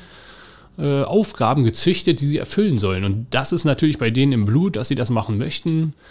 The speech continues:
Und das versuchen wir zu erfüllen. Deswegen haben wir auch Schafe, wo wir mit den, äh, Schäferhunden, äh, welcher Rasse jetzt auch immer, hüten üben können oder dieses Treiben trainieren und ausleben können.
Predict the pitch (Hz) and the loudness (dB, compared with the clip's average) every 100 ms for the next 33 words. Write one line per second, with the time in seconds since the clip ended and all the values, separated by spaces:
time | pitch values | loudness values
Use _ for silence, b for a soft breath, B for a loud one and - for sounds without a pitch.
0 | B B B - 131 127 123 120 120 147 | B B B -4 0 4 4 4 2 0
1 | 127 127 120 127 117 147 110 92 107 120 | 2 2 2 -2 0 2 2 0 0 0
2 | 110 92 127 123 - 127 110 113 107 101 | 0 -4 -4 -4 -2 -2 -2 -2 -2 -2
3 | 101 110 117 - 156 123 - 113 - 147 | -2 0 -2 -2 -4 -4 -4 -6 -4 -2
4 | 120 123 139 143 139 135 131 127 92 123 | 2 4 4 2 2 4 4 2 -2 -4
5 | 113 104 110 120 98 101 104 139 110 120 | -4 -4 -2 -2 -2 -2 -2 0 -2 -4
6 | 110 139 135 131 127 120 156 - 143 - | -4 0 2 2 2 2 0 -2 -2 0
7 | 151 151 143 143 139 135 117 104 101 107 | 2 2 0 2 2 2 2 -2 0 -2
8 | 110 101 - - - 101 131 135 127 123 | 0 0 -2 -6 -6 -2 0 2 2 2
9 | 117 117 123 123 110 - 135 - 87 85 | 4 4 4 4 0 -2 -4 -4 -6 -4
10 | 101 110 127 143 | -4 -2 -2 -4